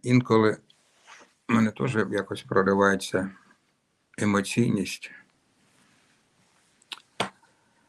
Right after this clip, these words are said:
Я не знаю, гріх чи не гріх, це що я вам зараз скажу. Люди можуть по-всякому осудити. Ну, це відео,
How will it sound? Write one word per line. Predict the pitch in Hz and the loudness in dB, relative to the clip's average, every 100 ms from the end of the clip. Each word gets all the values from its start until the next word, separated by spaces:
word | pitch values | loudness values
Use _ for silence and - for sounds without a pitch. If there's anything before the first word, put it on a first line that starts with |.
| _ _ _ - | _ _ _ 8
Я | |
не | 143 107 | 10 12
знаю, | 101 101 | 10 10
гріх | - 147 | 10 4
чи | - 110 | 4 6
не | 101 | 6
гріх, | - - 131 | 6 4 4
це | 98 | 2
що | - 98 | 4 4
я | 90 | 4
вам | |
зараз | 87 92 90 | 4 2 4
скажу. | - 104 120 127 - - | 6 6 8 4 2 4
Люди | 98 95 | 6 8
можуть | 92 92 95 | 6 6 4
по-всякому | 98 - - - 98 92 | 2 4 2 2 2 2
осудити. | - 98 110 127 92 - - _ _ _ _ _ - _ _ _ - - - - _ _ _ _ _ _ _ _ _ - | 2 2 2 0 -6 -10 -18 _ _ _ _ _ -20 _ _ _ -20 -20 -20 -20 _ _ _ _ _ _ _ _ _ 6
Ну, | 113 117 | 8 8
це | - 127 | 8 10
відео, | 143 123 101 90 | 10 6 2 0